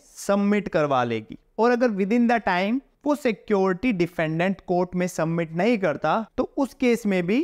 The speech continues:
जो जजमेंट है in the favor of plaintiff पास कर दिया जाएगा। अगर वो जो सिक्योरिटी है वो within the time defendant कोर्ट में सबमिट कर देता है तो उस केस में उसको leave to defend allow कर दिया जाएगा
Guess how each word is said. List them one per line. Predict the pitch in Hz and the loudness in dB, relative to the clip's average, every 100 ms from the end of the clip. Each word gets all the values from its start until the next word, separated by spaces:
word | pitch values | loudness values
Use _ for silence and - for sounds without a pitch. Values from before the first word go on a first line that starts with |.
| 359 | 0
जो | 214 | 0
जजमेंट | 202 170 180 208 226 202 | 2 0 0 0 0 0
है | 180 202 | 0 0
in | - 190 | -2 -2
the | 202 - | -2 0
favor | 190 196 196 | 0 0 -2
of | - 185 - | -4 -4 -4
plaintiff | 160 165 277 - _ _ _ | -4 -2 -2 -4 _ _ _
पास | 151 147 - | 2 2 0
कर | 123 | -2
दिया | 117 113 | 0 0
जाएगा। | 107 95 95 - _ - | -2 -6 -8 -12 _ -2
अगर | 233 233 285 311 190 - _ - | 0 4 2 2 -2 -12 _ -2
वो | 175 | 2
जो | 214 277 349 - - | 4 2 0 -4 -8
सिक्योरिटी | - 190 - 208 220 254 254 285 220 | -4 -4 -4 0 2 2 2 2 2
है | 165 185 | 2 -2
वो | 165 160 214 226 220 170 | -2 -2 0 0 0 0
within | 180 202 | 0 0
the | 196 196 | 0 -2
time | 160 156 180 180 | -2 -2 -2 -2
defendant | 165 160 147 151 165 - | -2 -2 0 0 -2 -6
कोर्ट | 160 160 156 | -4 -2 -2
में | 165 | -4
सबमिट | 156 143 143 143 - _ - | -2 -2 0 -2 -6 _ 0
कर | 208 | 2
देता | 202 202 180 | 2 2 2
है | 147 156 226 - _ - | 0 0 -2 -8 _ 0
तो | 269 | 0
उस | 254 | 2
केस | 247 226 | 2 2
में | 240 | 2
उसको | 240 - 254 | 2 0 -2
leave | 180 196 208 | 0 -2 -2
to | 233 196 | -4 -4
defend | - 202 214 - | -2 -2 -2 -2
allow | 156 175 214 | 0 0 0
कर | 220 | -2
दिया | 185 190 | 0 0
जाएगा | 185 180 180 214 | 0 0 2 2